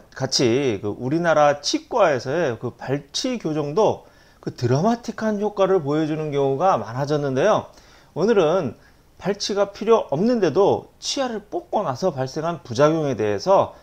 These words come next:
말씀을 드리도록 하겠습니다. "안녕하세요, 선생님.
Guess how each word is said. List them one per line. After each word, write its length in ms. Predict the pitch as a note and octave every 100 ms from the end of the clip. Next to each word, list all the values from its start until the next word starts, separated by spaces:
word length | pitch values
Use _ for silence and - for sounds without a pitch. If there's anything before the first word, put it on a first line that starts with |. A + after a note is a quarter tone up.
| - _
말씀을 460 | - F#2 - A#2+ A#2+
드리도록 460 | A#2+ A#2+ B2 A#2+ C3
하겠습니다. 680 | B2 - A#2+ B2 D#3 G2 - _ _ _ _ _ _ _ _ _
"안녕하세요, 600 | E3+ F3+ F3+ F3+ F#3 F#3
선생님. 680 | F3+ F3+ F#3 F#3+ G#3 D#3 G#2